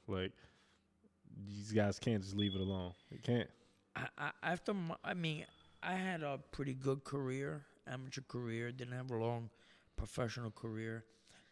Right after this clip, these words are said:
Speaker 2: but I, I was just done with boxing. I didn't wanna do anything with boxing.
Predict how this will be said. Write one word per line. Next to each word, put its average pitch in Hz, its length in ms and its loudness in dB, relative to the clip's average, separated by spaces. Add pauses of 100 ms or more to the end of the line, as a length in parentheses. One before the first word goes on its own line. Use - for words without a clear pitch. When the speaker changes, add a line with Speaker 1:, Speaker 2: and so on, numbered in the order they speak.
(280)
Speaker 2:
but 110 340 -8 (100)
I, 139 320 -4
I 151 40 0
was 156 220 0
just 113 320 -4
done 127 200 -2
with 120 180 -8
boxing. 120 360 -4
I 127 60 -6
didn't 131 120 -6
wanna 120 220 -4 (580)
do 120 180 0
anything 135 280 -4
with 117 160 -2
boxing. 110 480 -2